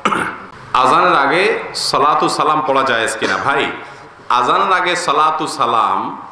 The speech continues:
আহ, পড়া, আহ, অর্থাৎ এটা চট্টগ্রামের দিকে আছে,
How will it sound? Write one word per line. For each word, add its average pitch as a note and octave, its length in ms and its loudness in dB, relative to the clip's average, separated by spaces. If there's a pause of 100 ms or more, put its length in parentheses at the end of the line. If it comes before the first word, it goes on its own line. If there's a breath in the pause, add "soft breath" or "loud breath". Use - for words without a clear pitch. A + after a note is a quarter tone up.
(480)
আহ, G2 540 2
পড়া, C3 440 2 (680)
আহ, F2+ 1000 0
অর্থাৎ B2+ 580 -2
এটা D#3 140 -2
চট্টগ্রামের E3+ 420 0
দিকে D3 200 0
আছে, G2 260 0